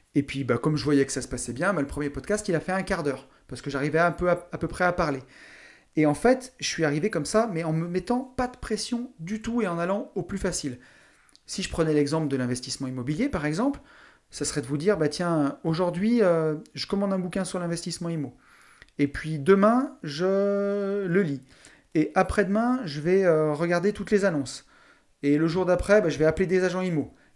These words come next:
Et je commence à prendre des rendez-vous. » Et à chaque fois, ne pas se mettre la pression, décomposer au maximum pour que ce soit facile, quoi.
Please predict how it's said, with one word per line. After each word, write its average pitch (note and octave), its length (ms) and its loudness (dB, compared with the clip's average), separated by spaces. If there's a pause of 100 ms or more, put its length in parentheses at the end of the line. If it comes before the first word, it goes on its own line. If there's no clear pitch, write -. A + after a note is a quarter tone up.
Et F3 60 6
je - 80 -4
commence G3 280 -2
à G3+ 60 0
prendre F3 240 -4
des E3+ 80 4
rendez-vous. » D#3 400 -2 (560)
Et F3 240 0
à E3+ 80 0
chaque A3 240 -2
fois, C4 140 4
ne G#3 100 4
pas C4 160 4
se - 100 -2
mettre A#3 160 2
la A3 80 6
pression, A#3+ 480 -2 (360)
décomposer G#3+ 960 0
au F#3 100 2
maximum G3 640 0 (340)
pour A#3+ 200 -4
que G3 120 0
ce F#3 140 -4
soit G#3+ 220 0
facile, F#3+ 500 -2
quoi. - 180 -14